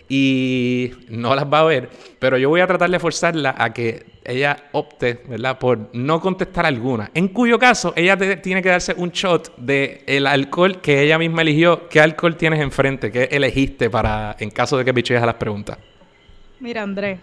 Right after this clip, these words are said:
Speaker 2: yo no voy a pichar a las preguntas. Aquí no hay necesidad, aquí no hay nada que esconder.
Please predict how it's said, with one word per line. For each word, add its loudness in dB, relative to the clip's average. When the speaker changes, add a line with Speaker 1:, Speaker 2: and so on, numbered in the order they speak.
Speaker 2:
yo 2
no -2
voy -2
a -2
pichar -8
a -4
las -8
preguntas. -6
Aquí -2
no 0
hay 0
necesidad, -4
aquí -6
no -4
hay -6
nada -4
que -12
esconder. -6